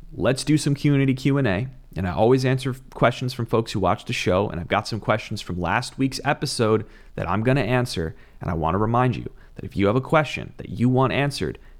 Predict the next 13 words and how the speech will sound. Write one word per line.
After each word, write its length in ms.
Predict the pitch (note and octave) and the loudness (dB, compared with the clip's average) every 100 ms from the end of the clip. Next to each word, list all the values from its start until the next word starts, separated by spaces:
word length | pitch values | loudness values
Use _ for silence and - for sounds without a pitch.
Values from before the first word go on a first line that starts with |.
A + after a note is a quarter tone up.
| - | -10
any 260 | - D3+ D#3+ | -4 0 0
question 480 | - D3 C#3+ - C#3+ | 2 2 2 0 4
goes, 440 | D3 C3 A#1+ - - - - | 4 4 2 -8 -18 -18 -6
leave 240 | G#2 A2+ | 2 4
them 140 | A#2+ B2+ | 4 4
in 80 | B2 | 2
the 80 | |
comments 480 | - G#2+ G2+ G2+ - - | 0 0 2 0 -2 -2
on 200 | G#2 F#2 | -2 0
YouTube 480 | A2 A2+ B2+ A#2+ - | 0 2 0 0 2
or 180 | A2 | 0
tweet 440 | G#2 - B2 A#2+ - | 0 -2 2 2 2
me 240 | F#2+ F2+ | 0 -2